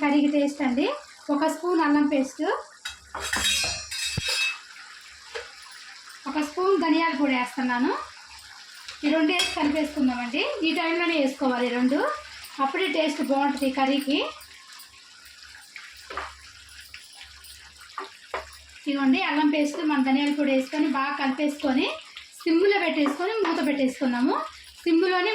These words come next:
మొత్తం ఉడికిపోతుంది, దగ్గరికి అయిపోతుంది. ఇంకా అల్లం పేస్ట్ కూడా మంచిగా ఉడుకుతుందండి, టేస్ట్ వాసన ఏం రాదు. మనం ఇంట్లో ఫ్రెష్గా చేసుకుందే కదా, చాలా బాగుంటుంది. అప్పట్లో నానమ్మలు అమ్మమ్మలు తింపేటప్పుడే వేసేవాడు కదా అల్లం పేస్ట్, అట్లా అనమాట. చాలా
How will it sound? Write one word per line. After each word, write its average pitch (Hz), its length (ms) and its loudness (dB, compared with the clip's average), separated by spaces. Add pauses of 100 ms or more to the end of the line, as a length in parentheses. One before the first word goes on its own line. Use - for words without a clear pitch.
మొత్తం 320 240 -2
ఉడికిపోతుంది, 285 520 2
దగ్గరికి 320 320 0
అయిపోతుంది. 262 440 0
ఇంకా 277 160 -2 (1300)
అల్లం 330 220 2
పేస్ట్ 339 200 -2
కూడా 349 160 0
మంచిగా 302 320 2
ఉడుకుతుందండి, 277 480 0 (120)
టేస్ట్ 302 300 0 (120)
వాసన 311 380 0
ఏం 285 120 4
రాదు. 254 260 0 (220)
మనం 294 220 4
ఇంట్లో 339 240 0
ఫ్రెష్గా 302 380 0
చేసుకుందే 269 500 2
కదా, 247 160 -2 (580)
చాలా 294 220 2 (100)
బాగుంటుంది. 285 480 2 (640)
అప్పట్లో 311 340 0 (100)
నానమ్మలు 320 480 2
అమ్మమ్మలు 294 640 4
తింపేటప్పుడే 320 560 2
వేసేవాడు 262 380 2
కదా 240 140 0
అల్లం 269 260 0
పేస్ట్, 269 280 0 (760)
అట్లా 294 220 0
అనమాట. 254 300 0 (260)
చాలా 285 240 0